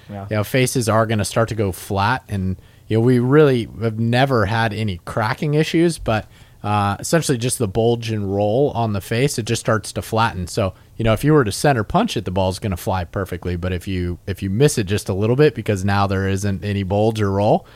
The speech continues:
Speaker 2: so instead of the golf ball, you know, you hit it on the toe and, and see it to go left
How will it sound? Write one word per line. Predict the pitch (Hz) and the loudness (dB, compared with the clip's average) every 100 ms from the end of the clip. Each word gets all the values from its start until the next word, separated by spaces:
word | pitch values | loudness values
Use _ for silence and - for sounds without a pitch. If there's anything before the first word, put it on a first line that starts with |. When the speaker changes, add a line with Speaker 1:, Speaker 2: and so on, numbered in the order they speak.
| - | -18
Speaker 2:
so | - 104 | -2 0
instead | 95 - 107 | 0 0 0
of | 104 92 | 0 -2
the | 101 | -2
golf | 104 95 - | 0 0 0
ball, | 98 98 | 0 0
you | 98 | -2
know, | 92 | -2
you | 95 | -2
hit | 107 104 | -2 0
it | |
on | 98 | 0
the | 92 | -2
toe | - 101 98 95 | -2 -2 0 0
and, | 87 87 | -2 -4
and | 107 90 | -6 -6
see | 113 101 | -4 -4
it | |
to | 90 | -4
go | 92 | -4
left | 90 92 110 - | -4 -2 -4 -6